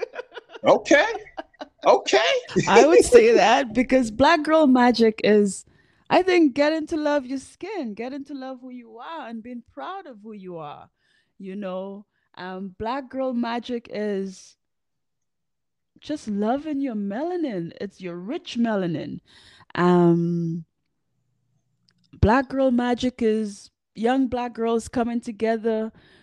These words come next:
Speaker 1: and, and talking about how they feel and, um, talking about, you know, life. That's black girl magic. Um,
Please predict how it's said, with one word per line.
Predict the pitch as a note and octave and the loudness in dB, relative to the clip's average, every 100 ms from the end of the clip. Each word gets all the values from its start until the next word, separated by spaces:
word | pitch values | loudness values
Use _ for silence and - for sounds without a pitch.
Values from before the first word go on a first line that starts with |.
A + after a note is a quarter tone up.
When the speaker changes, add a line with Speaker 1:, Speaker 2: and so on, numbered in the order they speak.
| _ _ _ | _ _ _
Speaker 1:
and, | - F3+ F3+ | -6 -6 -6
and | - E3+ | -8 -6
talking | - C#4 D#4 D#4+ G#3 F3 E3+ - | -2 0 0 -2 -4 -4 -6 -8
about | F#3 F#3+ F#3+ | -4 -2 -2
how | G#3 G#3 | -2 -2
they | G#3 | -2
feel | G#3+ - C4+ D4 D4 A3+ F#3 | -4 -6 -4 0 2 2 0
and, | E3+ D3+ | -4 -6
um, | D#3 D3+ D3+ E3 E3 - _ _ | -8 -8 -10 -10 -14 -20 _ _
talking | - A#3 - A#3 | 0 2 2 -2
about, | A3 G#3 G3 G3 - | -2 0 0 0 -4
you | G#3 | -6
know, | G3 F#3+ F#3+ | -2 -2 -2
life. | F3 F3+ F#3+ C#4 A3+ F3 - _ _ _ _ | -6 -8 -8 -6 -8 -10 -14 _ _ _ _
That's | G3+ C4+ | -12 -12
black | - A#3 G#3+ F#3+ | -10 -10 -10 -10
girl | F#3 E3+ | -10 -8
magic. | F3 E3 E3 - - _ _ _ _ - | -8 -10 -10 -16 -20 _ _ _ _ -12
Um, | E3+ F3 E3+ E3 E3 E3+ E3+ E3 D#3+ | -6 -4 -4 -4 -6 -10 -10 -12 -14